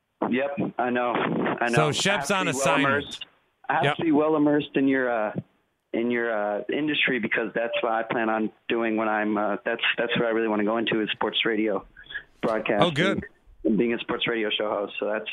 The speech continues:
Speaker 1: I really wanna do that. Um, so, you know, much love to Shep wherever he's out there, uh, if he's listening.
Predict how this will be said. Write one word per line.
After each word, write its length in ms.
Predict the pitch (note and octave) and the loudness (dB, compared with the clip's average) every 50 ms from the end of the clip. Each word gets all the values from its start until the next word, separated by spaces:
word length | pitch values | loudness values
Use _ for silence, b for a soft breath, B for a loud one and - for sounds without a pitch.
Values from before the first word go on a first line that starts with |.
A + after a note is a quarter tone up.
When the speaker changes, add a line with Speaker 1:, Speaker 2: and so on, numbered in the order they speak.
| - - | -6 -4
Speaker 1:
I 60 | A2+ | -4
really 320 | G#2 F#2+ A2 A#2 A2+ A2+ | -2 0 0 0 0 0
wanna 220 | G#2 G#2 G#2 G#2 G2 | 0 0 0 0 0
do 140 | G2 G2+ F#2 | 0 0 0
that. 220 | F#2+ F#2 G2 - - - - _ _ _ - | 0 -2 -2 -4 -6 -8 -8 _ _ _ -6
Um, 320 | - G#2 G2+ G2+ G2+ G2 - B B B B B B B - - - | -2 -2 0 0 0 -2 -2 B B B B B B B -4 -2 0
so, 100 | B2+ A#2 | 2 2
you 120 | A#2 B2 | 2 2
know, 280 | C3 C3 C3 C3+ C3+ - _ _ _ _ _ _ _ _ _ _ _ - _ _ _ _ _ _ _ _ _ _ - | 2 2 0 0 -4 -6 _ _ _ _ _ _ _ _ _ _ _ -20 _ _ _ _ _ _ _ _ _ _ -2
much 140 | C#3+ C#3+ C#3+ - | -2 0 0 0
love 180 | C#3+ C#3+ C#3 C3+ | 0 0 2 0
to 80 | C#3 C3+ - | 0 0 0
Shep 220 | - D3 D3 C#3+ - | 0 0 0 0 0
wherever 260 | C3+ C3+ C3+ C3 C#3 | 0 2 2 2 2
he's 200 | C#3 C3+ B2 A#2 | 2 2 2 2
out 320 | C#3 C#3 C#3 C#3+ - - - | 2 2 2 0 0 0 0
there, 480 | C#3+ C#3 D3 D3 C#3+ C3+ A#2+ A#2 A2+ | 0 0 0 0 0 0 0 0 0
uh, 40 | A2 | -2
if 60 | A2 - | -2 -2
he's 140 | - A#2 G#2+ | -2 0 0
listening. 540 | A#2 B2 C3 C3 - C#3+ C#3+ C#3 C3+ - | 2 0 0 0 0 0 0 0 -2 -4